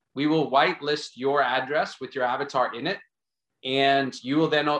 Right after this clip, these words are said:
you'll be allocated how many packs you can buy, and you'll have twenty-four hours to complete the purchase, not competing with anyone. And you can just go buy your packs. If you decide not to buy them,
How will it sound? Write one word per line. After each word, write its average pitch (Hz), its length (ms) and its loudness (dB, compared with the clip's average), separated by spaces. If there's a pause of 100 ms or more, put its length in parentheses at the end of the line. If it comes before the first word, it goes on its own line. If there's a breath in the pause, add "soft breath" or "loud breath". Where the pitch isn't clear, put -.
you'll 147 180 -2
be 147 260 -6
allocated 151 640 2
how 147 300 -2
many 143 280 -6
packs 123 420 -4
you 123 100 -12
can 110 180 -10
buy, 107 280 2
and 104 100 -4
you'll 117 140 0
have - 180 -2
twenty-four 135 380 0
hours 123 300 4
to 110 100 -20
complete 120 360 -12
the - 60 -20
purchase, - 640 -4 (520)
not 139 280 2
competing 156 420 -2
with 123 140 -4
anyone. 104 460 -4 (520 soft breath)
And 123 400 2
you 123 80 -8
can 131 100 -6
just 127 180 -4
go 120 100 0
buy 120 220 2
your 123 160 -2
packs. - 500 -4
If 123 80 -14
you 139 80 -6
decide 139 400 0
not 135 280 0
to 180 60 -4
buy 143 260 2
them, 226 280 -8